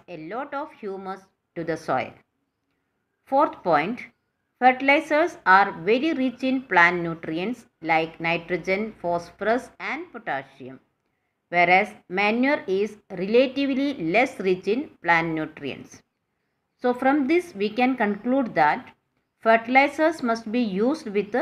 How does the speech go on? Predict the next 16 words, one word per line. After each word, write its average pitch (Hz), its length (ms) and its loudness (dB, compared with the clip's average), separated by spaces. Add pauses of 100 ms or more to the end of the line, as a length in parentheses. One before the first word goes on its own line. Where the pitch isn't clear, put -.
(300)
caution. 139 480 -6 (760)
Farmers 233 720 2
must 202 340 -4
use 185 520 -2 (480)
the 165 80 -6
fertilizers 240 880 2 (180)
and 254 380 2
manure 190 560 0 (240)
in 185 160 -4
the 190 80 0
correct 254 420 2
proportion 156 720 -6 (640)
to 208 100 -2
get 220 360 0 (260)
the 170 80 -4
proper 214 580 4